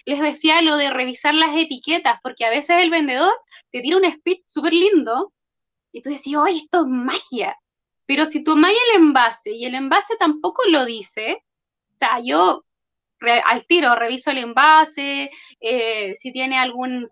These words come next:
sello, reviso la marca, veo si en la, en la misma tienda hay más productos de la misma marca o es solo ese producto, busco en internet, le voy preguntando más datos,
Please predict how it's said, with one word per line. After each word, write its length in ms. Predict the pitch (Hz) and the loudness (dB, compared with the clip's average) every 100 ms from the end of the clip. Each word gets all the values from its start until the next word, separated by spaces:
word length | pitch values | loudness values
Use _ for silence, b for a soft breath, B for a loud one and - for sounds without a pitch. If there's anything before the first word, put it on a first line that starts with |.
| - | -6
sello, 840 | 294 339 359 294 277 277 277 277 294 B _ | 0 2 2 0 -2 -4 -4 -4 -6 B _
reviso 420 | - 262 302 339 | -2 0 2 2
la 180 | 320 254 | 2 2
marca, 520 | 247 349 381 320 262 | 2 2 0 -2 -2
veo 200 | 262 349 | 2 0
si 160 | 349 320 | 0 -2
en 160 | 302 285 | -2 -4
la, 140 | 247 | -6
en 100 | 262 | -6
la 120 | 254 | -4
misma 340 | 269 302 330 339 | -2 0 2 0
tienda 340 | 311 339 302 - | 0 2 2 2
hay 160 | 320 | 4
más 320 | 320 349 359 - | 6 4 0 -6
productos 540 | 294 294 339 349 330 | -4 -4 -4 -2 -2
de 80 | 294 | -2
la 100 | 277 | -2
misma 280 | 302 311 320 | -2 0 2
marca 520 | 370 339 - 254 370 B B - | 2 0 -4 -4 -4 B B -8
o 120 | 254 | -6
es 140 | 247 - | -6 -6
solo 260 | 302 311 | -2 -2
ese 200 | 330 285 | -2 -6
producto, 880 | 262 254 302 359 339 _ 277 285 294 B B _ | -8 -4 0 0 -2 _ -6 -4 -4 B B _
busco 320 | 220 320 - 349 | 0 0 2 4
en 80 | |
internet, 920 | 330 330 277 269 294 370 349 330 330 320 _ b - | 6 4 -2 -4 0 2 2 2 0 -2 _ b -6
le 140 | 247 269 | -4 0
voy 160 | 330 | 0
preguntando 540 | 339 349 302 302 311 320 | 2 4 4 4 4 6
más 200 | 311 277 254 | 4 2 2
datos, 600 | 349 381 339 302 330 | 4 4 0 -2 0